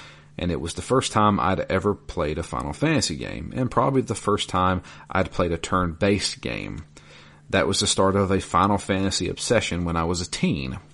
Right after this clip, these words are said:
Which brings me to my next big moment, Final Fantasy ten, the first Final Fantasy with voice actors, albeit somewhat terrible voice acting in hindsight. I didn't just, I just didn't care. I didn't have to read anymore.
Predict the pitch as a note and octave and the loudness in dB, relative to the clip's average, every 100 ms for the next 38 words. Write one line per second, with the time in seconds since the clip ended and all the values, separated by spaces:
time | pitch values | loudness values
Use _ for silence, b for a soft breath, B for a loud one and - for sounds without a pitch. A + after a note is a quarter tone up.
0 | - - B B B B - G2 - F#2+ | -20 -20 B B B B -8 -6 -2 -2
1 | E2+ G2+ - A2 B2+ C3+ G3 - - E2 | 0 -2 -2 0 2 0 0 -4 -2 -2
2 | D#2 B1+ G1+ G1+ - - D#2+ A#2+ A2 G#2 | -2 -8 -8 -10 -12 -4 -2 0 0 0
3 | G#2 G2+ - - D3 D#2 B1 - B B | 0 -4 -4 0 0 0 -4 -10 B B
4 | B - - A#2+ A#2+ B2+ A#2+ A2 B2 A#2 | B -14 -2 0 2 4 4 2 2 2
5 | A2+ A2+ A2 G2 F#2 A#2+ C3 - G#2 F#2 | 2 2 2 0 4 6 6 4 2 2
6 | - G#1+ - - F#2 F2+ G#2+ A2 - A2+ | -2 -4 -6 -2 -2 2 4 4 2 4
7 | A2+ A#2 - - B2+ F3 A2 E2+ E2+ D#2 | 4 2 0 0 4 4 4 0 0 -2
8 | - C2+ D#2+ D2 D2 G#2+ B2+ G#2+ - B1 | -2 -4 -4 -6 -2 2 2 2 0 -2
9 | E2 B B B B - A#2 B2 - G#2+ | -6 B B B B 0 2 0 2 2
10 | F#2+ G2 F#2 D#2+ - A2 G#2+ C3 - G#2+ | 2 -2 -2 -4 0 0 4 2 2 -2
11 | G2 - B2 A#1+ A1+ B B B - F#2 | -2 0 0 0 -4 B B B -2 0
12 | A2+ G2 G2 - B2+ B2 D#3+ G#2+ E2+ C2+ | 0 0 -2 0 2 4 4 2 0 -4
13 | A1+ G1+ - | -8 -8 -10